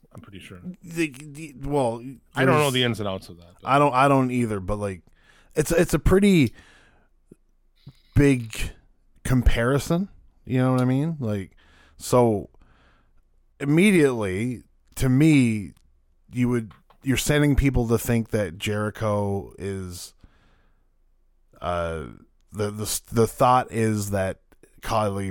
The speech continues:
Speaker 2: Ray left because she wouldn't sleep with Jericho and he wasn't gonna allow her to stay. That's what it, that's what you're alluding
Speaker 1: Oh,
Speaker 2: to.
Speaker 1: I don't.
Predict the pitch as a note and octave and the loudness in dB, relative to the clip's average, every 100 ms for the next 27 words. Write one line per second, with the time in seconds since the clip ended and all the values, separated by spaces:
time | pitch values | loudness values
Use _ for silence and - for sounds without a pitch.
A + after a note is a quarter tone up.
0 | F#2+ G2+ G2 G2 F#2 G2 G2+ - - - | -4 -4 -2 -4 -6 -6 -6 -6 -12 -10
1 | F2+ G#2 F#2+ - F#2 F#2 E2+ - G2+ - | -8 -6 -6 -6 -6 -8 -8 -8 -10 -10
2 | D#2+ F#2+ F2+ F#2 - D#2+ D#2+ D2+ E2 D#2+ | -10 -8 -8 -8 -8 -8 -8 -10 -10 -10
3 | D#2+ D#2+ D#2+ D#2+ D#2+ E2 D#2+ D2+ - - | -12 -12 -12 -10 -8 -6 -8 -10 -12 -10
4 | D2+ G1+ - B2 F#3 - D3 A2+ - - | -10 -12 -4 0 0 2 2 0 -6 -20
5 | - - - D3 D3+ D#3 C3 C3 A#2+ A#2 | -20 -20 0 0 4 2 4 4 4 4
6 | B2+ A2+ C3 A#2+ A#2 A#2+ A2 G#2+ | 4 4 2 -2 -4 -4 -6 -14